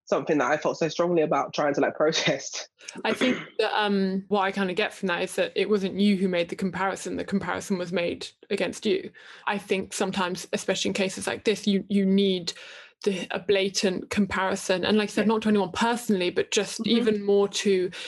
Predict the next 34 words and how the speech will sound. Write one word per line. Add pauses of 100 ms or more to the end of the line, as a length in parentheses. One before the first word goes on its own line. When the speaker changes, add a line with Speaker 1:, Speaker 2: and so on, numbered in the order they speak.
(160)
Speaker 2:
the
demographics
or
to
speaking
to
what
is
palatable. (320)
Speaker 1:
Or
the
system. (200)
That's
what
it
Speaker 2:
Exactly,
Speaker 1:
is.
I
Speaker 2:
the
Speaker 1:
think
it's
the
Speaker 2:
system.
Speaker 1:
system. (180)
Speaker 2:
Call
it
what
it
is.
It's
not,
it,
this
isn't,